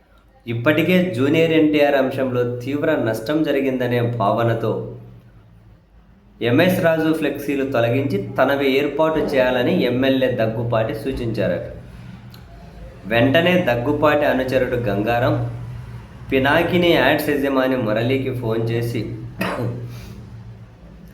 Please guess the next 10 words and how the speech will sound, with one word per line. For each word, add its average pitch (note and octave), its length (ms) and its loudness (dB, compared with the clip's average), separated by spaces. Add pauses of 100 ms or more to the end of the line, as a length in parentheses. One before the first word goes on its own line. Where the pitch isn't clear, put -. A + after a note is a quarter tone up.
(180)
ఎంఎస్ D#3 380 2
రాజు E3 640 2 (100)
లాలీపాప్స్ C3+ 600 2
తొలగించి A#2+ 720 0 (1500)
అనంత D#3+ 320 4
ఎమ్మెల్యే D#3 520 4
దగ్గుపాటివి C3 720 0
ఏర్పాటు A#2 420 2
చేయాలని A2 560 0
సూచించారట. F#2 800 -2